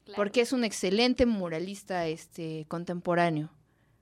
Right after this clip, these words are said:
Speaker 2: ¿no? Porque tiene un muy buen uso de la lata, porque maneja muy bien la máquina del, del tatuaje. Entonces, más que llamarlos técnicas, vamos a llamarlos medios artísticos, y el producto final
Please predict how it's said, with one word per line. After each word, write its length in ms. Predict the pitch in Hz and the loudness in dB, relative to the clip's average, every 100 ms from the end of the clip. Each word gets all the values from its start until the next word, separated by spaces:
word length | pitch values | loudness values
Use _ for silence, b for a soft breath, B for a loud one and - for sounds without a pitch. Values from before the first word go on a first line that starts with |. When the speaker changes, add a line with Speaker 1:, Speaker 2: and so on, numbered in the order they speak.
| _ | _
Speaker 2:
¿no? 280 | 180 208 254 - | -4 -4 -4 -4
Porque 300 | 190 196 185 | -4 -2 -2
tiene 240 | 226 233 | 0 0
un 80 | 220 | 2
muy 220 | 226 240 | 4 4
buen 200 | 220 208 | 2 -2
uso 200 | 196 - | -4 -4
de 100 | 190 | -4
la 100 | 165 | -4
lata, 360 | 160 156 151 - | -6 -8 -12 -8
porque 280 | 202 202 214 | -4 -2 -2
maneja 420 | 208 214 233 240 | 0 -2 0 0
muy 160 | 226 208 | 0 0
bien 180 | 190 | -2
la 80 | 185 | -2
máquina 480 | 180 180 - 170 165 | -2 -6 -8 -10 -8
del, 240 | 160 160 - | -10 -10 -12
del 320 | 165 165 165 | -12 -12 -14
tatuaje. 560 | - 165 - 160 - - _ - b b b b b | -16 -16 -14 -14 -16 -20 _ -20 b b b b b
Entonces, 380 | - 196 208 202 _ _ _ _ - - _ _ _ _ 190 | -12 -10 -10 -14 _ _ _ _ -20 -20 _ _ _ _ -6
más 180 | 240 | -4
que 80 | - | -2
llamarlos 460 | 226 214 214 226 - | -2 -2 -4 -6 -2
técnicas, 440 | 233 240 233 285 - B B | -2 0 -2 -4 -6 B B
vamos 320 | 214 247 269 | 0 2 0
a 60 | 208 | 0
llamarlos 520 | 185 190 202 220 202 | -2 0 -2 -2 -4
medios 380 | 202 202 208 202 | -2 -2 -4 -4
artísticos, 760 | 170 - 240 - 262 262 294 - B B B | -8 -4 -4 -2 -2 -2 -4 -6 B B B
y 160 | - 233 | 0 2
el 100 | 226 | 2
producto 480 | - 233 294 - 359 | 2 2 2 -2 -4
final 440 | 233 226 220 311 | 2 4 4 2